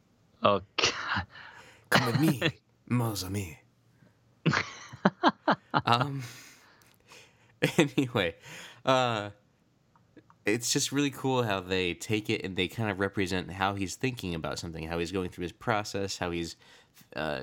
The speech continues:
Speaker 2: you know, trying to zero in on what he's looking for. And I think it's really well done. And they've done this before a few times too, but really more in depth this time with, with the displays of it.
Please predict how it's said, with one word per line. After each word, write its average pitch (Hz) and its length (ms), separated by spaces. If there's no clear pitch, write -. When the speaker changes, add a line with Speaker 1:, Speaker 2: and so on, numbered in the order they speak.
Speaker 2:
you 104 120
know, 98 80
trying 113 260
to 92 80
zero 92 380
in 92 140
on 87 320
what 92 160
he's 92 260
looking 90 260
for. - 260
And 107 320
I 101 120
think 151 140
it's - 140
really 113 140
well 104 140
done. 127 240
And 98 300
they've 117 160
done 156 140
this 160 140
before 107 380
a 95 40
few 101 140
times 90 240
too, 101 140
but 90 120
really 104 300
more 90 200
in 85 100
depth 82 260
this 87 240
time 78 260
with, 78 220
with 82 200
the 82 80
displays 82 440
of 78 100
it. 80 120